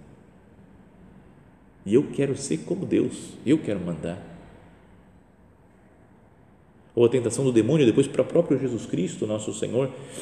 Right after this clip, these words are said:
"Tudo isso te darei", mostra os reinos do mundo, "tudo isso te darei, se prostrado me adorares."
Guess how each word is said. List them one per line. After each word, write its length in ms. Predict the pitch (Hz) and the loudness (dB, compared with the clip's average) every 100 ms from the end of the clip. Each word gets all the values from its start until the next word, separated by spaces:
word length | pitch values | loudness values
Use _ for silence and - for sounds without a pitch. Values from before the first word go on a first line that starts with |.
| - - - - | -16 -18 -20 -6
"Tudo 260 | 165 160 | -2 2
isso 220 | 180 - 165 | 2 2 0
te 100 | 143 | 2
darei", 600 | 131 113 180 254 - - | 6 8 6 4 -2 -4
mostra 260 | 101 - | -4 -2
os 120 | 104 - | -6 0
reinos 320 | 127 123 98 | 0 0 -2
do 100 | 107 | -2
mundo, 760 | 98 127 190 254 311 - - - | 0 2 2 2 0 0 -12 -6
"tudo 180 | 277 180 | -4 -2
isso 200 | - - | -2 -4
te 120 | - | -2
darei, 440 | - 110 117 - - - - - | 0 0 -2 -6 -14 -20 -20 -20
se 160 | - 135 | -8 -8
prostrado 760 | - - 139 - - 175 180 | -4 2 2 2 -2 0 0
me 120 | 165 156 | 0 2
adorares." 800 | 120 90 90 85 - - - | 4 4 0 -8 -12 -12 -14